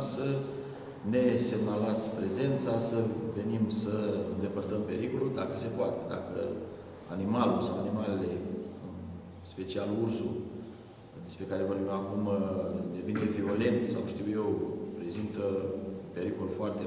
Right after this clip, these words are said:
mare, atunci, trebuie chemat și un medic specialist, tot în ordonanță este semnalat, un medic specialist care poate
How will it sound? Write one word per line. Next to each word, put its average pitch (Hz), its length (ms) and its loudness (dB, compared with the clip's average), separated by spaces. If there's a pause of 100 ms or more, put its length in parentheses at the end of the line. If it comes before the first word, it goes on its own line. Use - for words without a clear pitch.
(120)
mare, 139 200 0 (720)
atunci, 117 320 -2 (500)
trebuie 113 500 4
chemat 113 280 2
și 117 140 2
un 110 140 2
medic 107 220 2
specialist, 95 640 0 (480)
tot 98 200 0
în 98 120 -2
ordonanță 95 460 -4 (160)
este 92 220 -4 (680)
semnalat, 85 500 0 (120)
un 104 140 -2
medic 98 160 -2 (100)
specialist 101 500 0 (100)
care 107 180 2 (880)
poate 110 260 2